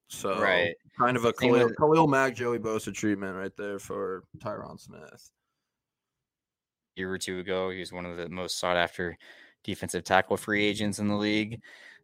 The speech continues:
Speaker 2: Um, he didn't practice yesterday or today, but it's not injury related and illness related. So not really sure what to think there. Um, cornerback C J Goodwin did not practice yesterday or today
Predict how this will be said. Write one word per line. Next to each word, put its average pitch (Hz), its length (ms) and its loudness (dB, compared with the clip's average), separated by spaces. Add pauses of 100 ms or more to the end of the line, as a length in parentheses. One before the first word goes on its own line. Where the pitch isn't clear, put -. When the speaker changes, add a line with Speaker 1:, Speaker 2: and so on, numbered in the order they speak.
(100)
Speaker 2:
Um, 87 640 0
he 107 120 -6
didn't 98 260 -2
practice 95 460 2
yesterday 98 380 0
or 87 100 -6
today, 131 380 4
but 117 120 -4
it's - 200 -10
not 92 340 -4
injury 98 420 -10
related 92 480 -4
and 90 320 -4
illness 87 520 -6
related. 87 500 -6
So 82 340 -2 (960)
not 107 220 0
really 101 220 2
sure 95 200 2
what 95 100 -2
to - 60 -20
think 95 220 -4
there. 113 320 6
Um, 90 460 4 (760)
cornerback 165 440 6
C - 180 -6
J 135 200 0
Goodwin 107 560 -4 (920)
did 104 140 4
not 101 220 2
practice - 680 0 (140)
yesterday 98 560 2
or 95 280 -2
today 85 600 0